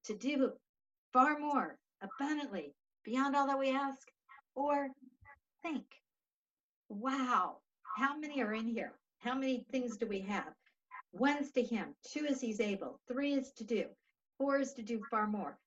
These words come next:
Five is to do abundantly. Six is to do beyond all that we ask. Seven is to be, be, uh, all we ask or think. We've got seven different layers. Each one I see taking us higher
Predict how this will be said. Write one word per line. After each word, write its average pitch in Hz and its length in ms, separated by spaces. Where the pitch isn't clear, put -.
Five 269 240
is 277 180
to 233 80
do 226 200
abundantly. 208 640
Six - 380
is 269 140
to 254 60
do 254 140
beyond 220 380
all 226 240
that 214 280
we 220 200
ask. - 400
Seven 277 540
is 208 200
to 214 120
be, 208 440
be, 220 220
uh, 220 160
all 233 160
we 220 120
ask 226 240
or 196 200
think. 214 260
We've 285 140
got - 260
seven 269 800
different 233 360
layers. 185 640
Each 262 280
one 262 200
I 208 100
see 202 180
taking 190 340
us 160 140
higher 240 540